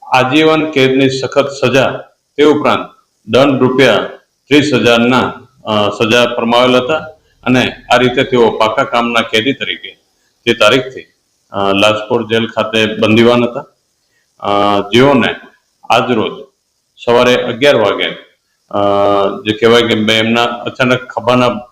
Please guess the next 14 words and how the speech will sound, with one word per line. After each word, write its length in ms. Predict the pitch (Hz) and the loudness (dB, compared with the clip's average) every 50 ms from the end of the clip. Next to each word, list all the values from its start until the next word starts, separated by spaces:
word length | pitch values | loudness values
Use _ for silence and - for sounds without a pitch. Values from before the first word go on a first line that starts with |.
| _ _ _ | _ _ _
ભાગે 320 | 104 107 110 117 110 107 | 0 2 2 0 -2 0
દુખાવો 360 | 110 110 110 - 117 117 117 | -4 -6 0 0 2 2 2
ચાલુ 320 | 113 - - 110 113 113 113 | 0 0 0 0 0 0 -4
થતા 400 | 113 135 131 - 131 95 - - _ _ _ _ _ _ _ _ _ _ _ _ | -4 -6 -4 -2 -2 -4 -4 -10 _ _ _ _ _ _ _ _ _ _ _ _
ફરજ 280 | 123 127 147 143 - | 0 0 0 0 -2
પરના 260 | - 131 127 127 123 117 | -2 0 2 2 2 2
જે 160 | 110 117 117 | 2 0 0
ડોક્ટર, 460 | 107 110 104 - - 123 123 120 123 95 95 - - - - - - _ _ _ _ | 0 0 -2 -2 -2 0 0 0 0 -2 -6 -12 -14 -16 -20 -20 -20 _ _ _ _
અ, 240 | 107 101 104 101 101 | -8 -6 -4 -6 -6
શ્રી 300 | - - - 117 113 107 | -6 -4 0 2 2 2
મનીષભાઈ 760 | 104 104 113 127 131 127 - - - - - 185 185 190 - | 4 4 2 2 2 0 -2 -6 -4 -2 0 2 2 0 0
હતા, 120 | - - - - - _ _ _ _ _ _ | -2 -6 -6 -6 -16 _ _ _ _ _ _
તેઓએ 320 | - 117 117 117 117 117 117 | 0 2 4 6 6 6 4
એના 520 | - - 113 104 107 110 107 107 107 | 4 0 -4 -2 0 0 2 2 2